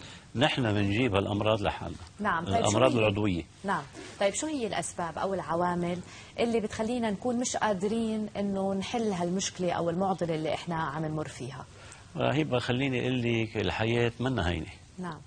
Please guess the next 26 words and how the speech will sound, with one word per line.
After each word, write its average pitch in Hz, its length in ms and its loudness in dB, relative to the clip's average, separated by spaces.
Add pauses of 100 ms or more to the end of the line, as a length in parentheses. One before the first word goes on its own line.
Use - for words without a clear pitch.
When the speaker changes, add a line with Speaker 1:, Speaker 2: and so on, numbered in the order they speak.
(400)
Speaker 1:
وكلنا، 120 840 2
آه، 98 440 0
عنا 110 240 4
طلوع 104 220 0
ونزول. 87 420 0 (140)
Speaker 2:
مهم. 175 200 -6 (720)
Speaker 1:
و-، 98 640 2
وفي 117 200 2
أوقات 135 340 2
كتير 120 520 2 (220)
بتتراكم 110 720 2
الأمور 95 360 2
فوق - 260 -2
بعضها 82 400 2 (500)
لمرحلة 120 680 4
إنه 104 280 2
أنا، 127 380 2
آه، 98 340 0
آه، 95 580 -4 (100)
بصير 120 300 2 (180)
ما 113 140 2
بقى 135 160 2
فيي 147 260 2
سلم 135 420 2
أمري 117 260 2
لشيء، 87 340 -2